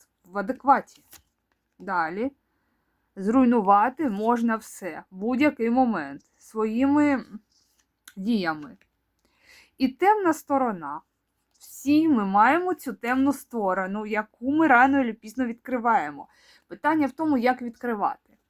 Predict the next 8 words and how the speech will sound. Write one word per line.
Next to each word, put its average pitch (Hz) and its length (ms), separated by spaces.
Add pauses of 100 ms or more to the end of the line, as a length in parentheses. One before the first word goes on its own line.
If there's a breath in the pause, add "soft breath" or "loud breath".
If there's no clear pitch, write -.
(1600)
Ось 262 160
в - 40
чому 190 260
справа. 165 420 (2000 soft breath)
Я 311 80
хочу 330 220
сказати 311 440
одне. 247 480